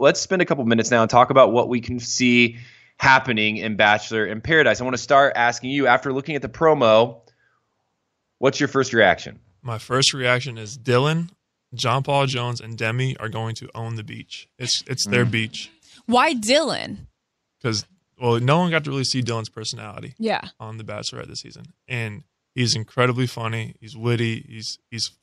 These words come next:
Speaker 2: fun to be around. Like, he's just gonna absolutely crush it.
Speaker 3: All right. We'll watch out for him. He was in the promo a good amount.
Speaker 2: Yeah, yeah.
Speaker 1: Who was, was he, wasn't the one, though, and who, what's your thoughts, Tyler? Because, again, you don't have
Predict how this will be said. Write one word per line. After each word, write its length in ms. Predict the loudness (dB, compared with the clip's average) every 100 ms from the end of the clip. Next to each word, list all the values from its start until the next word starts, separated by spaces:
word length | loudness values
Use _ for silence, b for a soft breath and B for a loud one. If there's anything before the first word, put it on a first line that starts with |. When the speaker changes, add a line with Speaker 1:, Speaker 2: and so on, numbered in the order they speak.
| -4
Speaker 2:
fun 200 | 0 0
to 60 |
be 200 | 0 -2
around. 360 | -2 -4 -6 -8
Like, 220 | -12 -20 _ _ _ _ _ _
he's 240 | 4 4
just 160 | 4 -2
gonna 160 | -4 -6
absolutely 400 | -6 -8 -12 -16
crush 320 | -12 -10 -10
it. 120 | -14 _ _ _ _ _ _ _ -10
Speaker 3:
All 200 | -4 -2
right. 240 | -2 -2
We'll 180 | -2 -2
watch 260 | 0 -2 -2
out 180 | -4
for 120 | -4 -8
him. 380 | -4 -2 0
He 120 | 0 2
was 320 | 4 2 2
in 160 | 0
the 80 | 0
promo 600 | 0 2 2 2 0 0
a 40 | 0
good 240 | 0 0
amount. 500 | 2 2 2 0 -4 _ -2
Speaker 2:
Yeah, 240 | -2 -2 -8 _
yeah. 220 | -10 -10 -10 _ _ _ _ _ _ _ _ _
Speaker 1:
Who 120 | -2
was, 200 | 0 -2 0
was 160 | 0
he, 200 | 2 0
wasn't 260 | 4 4 6
the 60 | 6
one, 220 | 6 8
though, 300 | 8 10 8
and 220 | 4 -2 B B B B
who, 80 | 6
what's 200 | 6 6
your 100 | 6
thoughts, 300 | 8 8 8
Tyler? 180 | 4 4
Because, 180 | 0
again, 280 | 0 2 2
you 100 | 2
don't 160 | 2 2
have 400 | 4 4 2